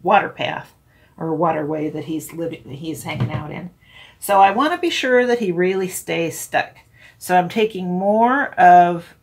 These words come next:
the dark color that I already put on his body, and it, that's a mi-, mixture of Paver Pole, Paver Plast,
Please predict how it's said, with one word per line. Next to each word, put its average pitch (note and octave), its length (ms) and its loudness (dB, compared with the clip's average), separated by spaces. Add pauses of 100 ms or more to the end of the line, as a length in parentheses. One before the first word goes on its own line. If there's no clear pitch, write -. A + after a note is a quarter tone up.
(260)
the F3+ 80 -2
dark F3+ 320 0
color E3+ 320 -2
that D#3 120 -2
I D#3+ 60 2
already D#3+ 220 0
put F#3 200 -8
on F#3 120 -2
his G#3+ 160 -6
body, - 560 -6 (1120)
and F3 280 -4
it, - 240 -6 (200)
that's F3+ 260 -6
a - 60 -10
mi-, F3 200 -8 (120)
mixture F3 460 -12
of D3 180 -12
Paver E3+ 360 -8
Pole, G3+ 480 -8 (440)
Paver E3+ 320 -6
Plast, F3+ 800 -10